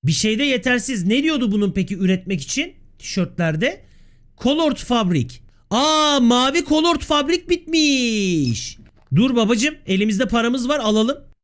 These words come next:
Beş liraymış tanesi. Şöyle yirmi tane bundan sipariş vereyim. Siparişi onayla. Bakayım şimdi ne durumdayız? Yirmi, on beş,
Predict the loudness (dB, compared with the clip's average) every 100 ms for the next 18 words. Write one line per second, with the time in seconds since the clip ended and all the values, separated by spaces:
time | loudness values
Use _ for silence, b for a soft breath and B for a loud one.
0 | _ -2 0 0 0 0 -2 -2 0 -2
1 | -2 -6 -8 -18 -20 -20 _ _ -6 -2
2 | 0 0 -4 -16 -20 -20 _ _ _ _
3 | _ _ _ _ _ _ _ _ -2 0
4 | 0 0 -2 -2 0 -2 -2 -2 -4 -4
5 | -2 -2 -2 -2 -2 -4 -8 -20 _ _
6 | _ _ -6 -2 -2 -2 -2 0 0 0
7 | -2 -4 -12 _ _ -2 0 0 0 0
8 | 2 2 2 0 2 2 2 0 -8 -12
9 | -20 -20 -20 -12 -2 2 2 2 2 2
10 | 2 2 2 0 -2 -6